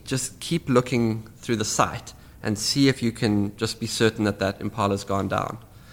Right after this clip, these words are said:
And so we're lying there, and I'm looking through the sight, and I just felt this movement on my leg. And I remember, like, just taking my eye away from the scope and just peering down,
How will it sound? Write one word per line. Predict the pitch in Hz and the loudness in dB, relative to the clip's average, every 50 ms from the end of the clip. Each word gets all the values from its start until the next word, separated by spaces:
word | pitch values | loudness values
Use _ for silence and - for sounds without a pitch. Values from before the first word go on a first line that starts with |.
| - - - - - - | -20 -20 -20 -20 -16 -12
And | - 110 | -10 -8
so | - - 110 | -4 0 2
we're | 110 110 | 4 6
lying | 110 107 110 117 123 127 127 120 | 6 6 6 8 8 8 8 8
there, | 113 110 | 6 6
and | 107 | 6
I'm | 110 107 107 107 | 6 4 6 6
looking | 117 127 - - 143 131 120 120 113 | 4 4 2 0 -2 0 2 2 0
through | - - 120 113 | 0 -2 -4 -2
the | 107 | -2
sight, | 113 - - 120 107 113 117 - - - - - - - - - - - | -2 -2 0 2 2 2 0 -2 -6 -12 -16 -18 -20 -20 -20 -14 -6 -2
and | 110 104 101 101 101 101 101 - - | 0 0 2 2 2 0 -2 -2 0
I | - 107 | -2 -2
just | 107 110 - - | 0 -2 -2 0
felt | - 113 104 - | 0 0 0 0
this | 113 107 - | -2 -4 0
movement | 107 104 104 110 104 104 107 101 101 - | 0 2 2 2 2 2 0 -2 -2 -2
on | - 90 101 | -4 -4 -2
my | 101 101 101 | 0 0 0
leg. | 101 101 101 98 90 - - - - - - - - - - - - - - - - - - - - - | 2 2 2 0 0 -2 -6 -12 -18 -20 -20 -20 -20 -20 -20 -20 -20 -20 -20 -20 -20 -20 -20 -14 -6 0
And | 123 | 4
I | 120 | 6
remember, | 123 127 123 123 131 143 147 165 156 147 | 6 6 6 6 6 6 8 8 8 8
like, | 139 117 110 113 - - - - - - - - | 8 8 6 6 4 0 -14 -18 -20 -20 -18 -6
just | - - 147 - - - - - - - - - - - - | 0 0 0 0 0 -8 -20 -20 -20 -20 -20 -20 -20 -6 0
taking | - 143 139 - 143 | 2 2 4 6 6
my | 131 117 - | 6 6 6
eye | - 127 131 135 | 6 6 8 8
away | 127 113 113 113 123 | 8 8 8 8 8
from | 127 - 135 123 | 6 4 2 2
the | 113 - | 2 2
scope | - - 123 117 110 | 2 4 4 6 6
and | - 113 107 | 6 2 2
just | 120 143 - - | 2 0 -4 -6
peering | - - - 185 185 190 190 185 175 165 147 | -8 -4 0 4 6 6 8 8 8 6 6
down, | - 117 110 95 73 67 - - | 6 4 4 4 2 0 -2 -4